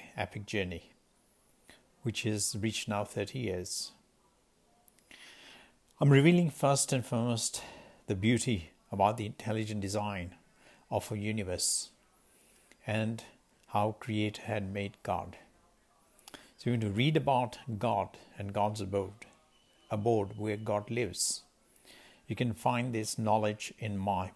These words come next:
book on part one. I've divided my book into various parts for simplification so people can follow it, and ease of reading and ease of understanding. Part one details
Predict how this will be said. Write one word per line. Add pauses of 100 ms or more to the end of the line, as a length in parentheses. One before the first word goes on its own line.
book (260)
on
part
one. (320)
I've
divided
my (240)
book
into
various
parts (400)
for
simplification
so
people
can
follow
it, (760)
and
ease
of
reading
and
ease
of
understanding. (1900)
Part
one
details